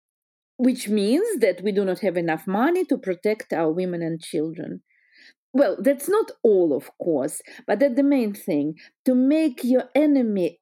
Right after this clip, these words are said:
as disgusting as possible, but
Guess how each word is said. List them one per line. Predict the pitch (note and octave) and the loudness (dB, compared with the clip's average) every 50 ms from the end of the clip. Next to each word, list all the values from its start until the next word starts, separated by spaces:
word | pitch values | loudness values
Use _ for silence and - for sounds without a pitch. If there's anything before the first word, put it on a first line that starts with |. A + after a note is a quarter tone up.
| _ - | _ 0
as | A#3+ A#3+ G3+ | 0 0 0
disgusting | F#3+ G3 A#3+ A3 G#3 G#3 G3 A3+ G#3 F#3+ - - - G3 F3 E3+ | -2 -2 -2 -2 -2 -2 -2 -2 -2 -2 -4 -6 -6 -4 -2 -2
as | E3+ E3+ - | -2 -4 -4
possible, | - - D#4+ F#4 - - - A#3 F3 D#3+ D3+ C3 C#3 D#3+ - _ - - - - - - _ _ _ _ - | -2 -2 0 0 -2 -2 -4 -4 -2 -2 -2 -2 -2 -4 -8 _ -18 -20 -20 -20 -20 -20 _ _ _ _ -8
but | G#3+ G3 F#3 C#4 C#4 D4+ C#4+ - - | -8 -2 0 0 2 2 0 -2 -6